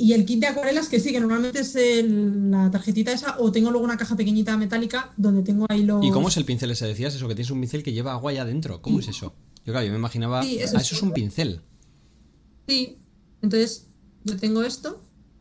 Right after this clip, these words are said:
Speaker 1: y, y con la punta esta cojo
Speaker 2: Vamos, que es un
Speaker 1: y
Speaker 2: bol-, que es un boli, digo, una, una pluma, digamos, versión moderna, ¿no? Casi.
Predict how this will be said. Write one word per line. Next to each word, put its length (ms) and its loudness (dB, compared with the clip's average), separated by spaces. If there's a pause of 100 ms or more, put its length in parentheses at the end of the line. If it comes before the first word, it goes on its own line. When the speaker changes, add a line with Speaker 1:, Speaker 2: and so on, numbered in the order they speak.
(160)
Speaker 1:
y, 360 4
y 80 -4
con 120 0
la 100 -2
punta 320 0
esta 300 -8 (960)
cojo 560 -10 (560)
Speaker 2:
Vamos, 220 -8
que 100 -6
es 80 -2
un 160 0
Speaker 1:
y 40 0
Speaker 2:
bol-, 220 -2
que 120 -4
es 60 0
un 200 0
boli, 320 0
digo, 200 -4
una, 360 -2
una 460 -4
pluma, 360 -4
digamos, 460 -4
versión 340 -6
moderna, 460 -4
¿no? 160 -6
Casi. 340 -8